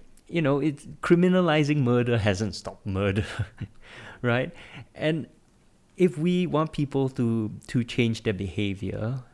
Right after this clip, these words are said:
um, then we need to think about a far more comprehensive approach that takes into account our values and what kind of society we're building, and, you know, try and, and change how people think and, and, um,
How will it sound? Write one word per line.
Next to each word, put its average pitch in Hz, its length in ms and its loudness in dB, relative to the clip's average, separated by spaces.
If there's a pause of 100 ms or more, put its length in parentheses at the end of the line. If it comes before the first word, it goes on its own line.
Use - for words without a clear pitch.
(180)
um, 117 480 -4
then 143 560 0 (160)
we 131 160 0
need 139 220 0
to 127 80 0
think 135 280 -2
about 110 460 0 (300)
a 117 80 -4
far 131 180 0
more 123 180 0
comprehensive 117 680 -2
approach - 480 -4
that - 220 -2
takes - 260 -4
into 110 240 -2
account 113 440 0
our 110 260 0
values 123 600 2 (340)
and 120 200 -2
what 117 120 2
kind 120 220 -2
of 104 80 -4
society 110 580 -2
we're 98 160 -4
building, 139 640 0 (580)
and, 135 600 0 (160)
you 185 80 -6
know, 139 80 0
try 180 240 0
and, 147 320 0
and 131 180 -2
change 143 480 0
how 143 160 -2
people 131 480 -2
think 160 420 -4
and, 110 300 -2
and, 110 300 -4
um, 101 400 -4